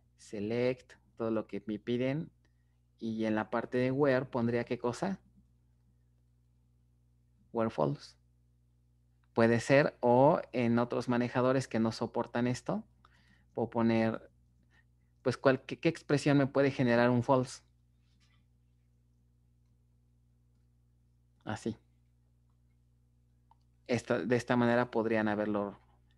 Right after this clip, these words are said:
reescrito. Cualquiera de las dos estaría bien. ¿Ok?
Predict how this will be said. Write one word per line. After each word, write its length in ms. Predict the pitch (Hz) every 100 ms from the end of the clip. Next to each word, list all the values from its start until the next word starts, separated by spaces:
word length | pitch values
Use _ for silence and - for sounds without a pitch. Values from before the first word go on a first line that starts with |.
| -
reescrito. 520 | 113 - 143 135 - _ _ _ _ _ _ _ - 202
Cualquiera 400 | 107 - 117 110
de 80 | 113
las 180 | 113 113
dos 300 | 139 - _ _ -
estaría 440 | - 107 107 98 104
bien. 280 | 120 127 135 _ _ _ _ _ _ _ _
¿Ok? 240 | - -